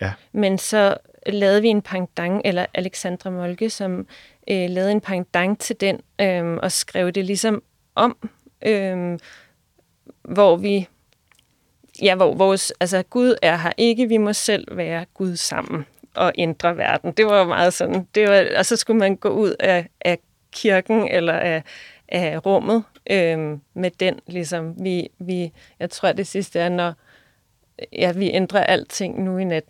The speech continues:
Speaker 2: Nu, når vi, når vi rejser os op, så, så,
Speaker 1: Så er det nyt.
Speaker 2: så går vi ud.
Speaker 1: Ja.
Speaker 2: Øh, og så går man så ud, øh,
Speaker 1: Så du,
Speaker 2: i
Speaker 1: så du
Speaker 2: natten.
Speaker 1: lagde faktisk for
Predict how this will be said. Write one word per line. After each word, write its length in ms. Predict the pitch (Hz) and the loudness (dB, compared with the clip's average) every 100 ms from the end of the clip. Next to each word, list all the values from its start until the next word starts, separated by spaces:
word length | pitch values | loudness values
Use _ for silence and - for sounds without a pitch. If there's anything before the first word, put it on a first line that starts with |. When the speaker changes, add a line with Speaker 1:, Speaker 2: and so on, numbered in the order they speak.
| 175 | -8
Speaker 2:
Nu, 180 | 180 - | -10 -8
når 220 | 190 190 | -6 -4
vi, 260 | 175 196 - | -2 -2 -2
når 120 | 202 | -4
vi 140 | 175 185 | -4 -2
rejser 400 | 175 - - 185 | 0 -2 -4 -6
os 140 | 175 | -6
op, 120 | 165 - | -10 -8
så, 260 | - 190 170 _ _ _ _ _ - | -4 -4 -6 _ _ _ _ _ -14
så, 260 | - 95 - _ _ | -4 -4 -4 _ _
Speaker 1:
Så 180 | - 113 | -6 -2
er 40 | |
det 80 | 101 | 0
nyt. 80 | 92 | 0
Speaker 2:
så 180 | 85 202 | 0 0
går 160 | - | 0
vi 140 | 185 185 | -2 -4
ud. 480 | - - - 98 78 - | -10 -12 -6 -4 -4 -6
Speaker 1:
Ja. 100 | - 170 | -4 -2
Speaker 2:
Øh, 60 | - | 0
og 80 | |
så 80 | 180 | 0
går 140 | 196 190 | 2 2
man 180 | 170 | 2
så 120 | 170 - | -2 -4
ud, 180 | 165 - - - | -6 -8 -14 -6
øh, 180 | 190 170 | -2 2
Speaker 1:
Så 60 | 135 | 2
du, 120 | 127 | 2
Speaker 2:
i 100 | 170 | 0
Speaker 1:
så 100 | 127 | 2
du 80 | 107 | 2
Speaker 2:
natten. 220 | 104 110 | 2 2
Speaker 1:
lagde 140 | 101 | 0
faktisk 320 | 98 123 135 - | 2 2 0 2
for 360 | - 147 147 | 4 6 4